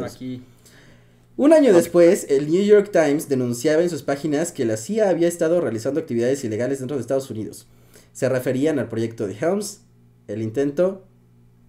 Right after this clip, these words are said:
Speaker 1: eh, que intentó, este, enterrar, o sea, al M K Ultra. Esa, esto es para que se den cuenta de que la cia estaba involucrado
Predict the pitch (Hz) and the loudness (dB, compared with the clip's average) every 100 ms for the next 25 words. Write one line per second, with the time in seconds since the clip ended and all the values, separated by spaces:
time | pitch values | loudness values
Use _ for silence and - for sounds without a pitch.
0 | - 120 120 117 113 107 123 120 117 147 | -8 -2 0 0 -2 -4 -6 -4 -2 0
1 | 147 151 110 110 - 104 101 104 107 104 | 2 0 -4 -6 -4 -4 -4 -6 -6 -6
2 | - - 104 95 104 120 135 101 101 - | -8 -12 -14 -10 -8 -6 -4 -6 -6 -8
3 | 101 156 156 147 175 180 247 233 - 190 | -6 -6 -2 -2 -4 -4 -2 -2 -2 -2
4 | 180 180 170 147 151 160 175 147 139 147 | -2 -4 -4 -6 -4 -6 -2 -4 -4 -6
5 | 110 214 214 233 202 135 165 202 - | -2 -2 -2 -2 -2 -2 0 0 0